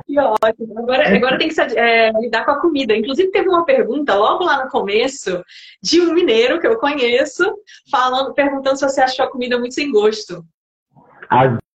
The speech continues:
Speaker 2: vezes. Às vezes. Nem sempre, mas às vezes sim.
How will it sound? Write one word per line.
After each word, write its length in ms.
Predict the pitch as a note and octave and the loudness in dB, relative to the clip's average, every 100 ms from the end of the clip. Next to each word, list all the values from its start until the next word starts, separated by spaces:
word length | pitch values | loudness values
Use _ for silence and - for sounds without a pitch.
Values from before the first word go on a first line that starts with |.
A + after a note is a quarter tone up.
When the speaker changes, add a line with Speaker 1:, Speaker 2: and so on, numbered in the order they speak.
| _ _ - | _ _ 0
Speaker 2:
vezes. 280 | G2 - - _ _ _ _ _ _ _ _ _ _ _ _ _ _ - | 0 0 -6 _ _ _ _ _ _ _ _ _ _ _ _ _ _ -6
Às 260 | C#3 D3 B2+ | 0 0 2
vezes. 320 | C3 A#2 A2 - - _ _ - | 4 4 2 -6 -18 _ _ -2
Nem 200 | F3 G3+ | 0 2
sempre, 240 | D3 B2+ | 0 0
mas 140 | D#3+ F3 | 2 2
às 120 | F3+ | 4
vezes 220 | F3 F3+ - | 4 2 0
sim. 260 | C#3+ C3+ | -2 -2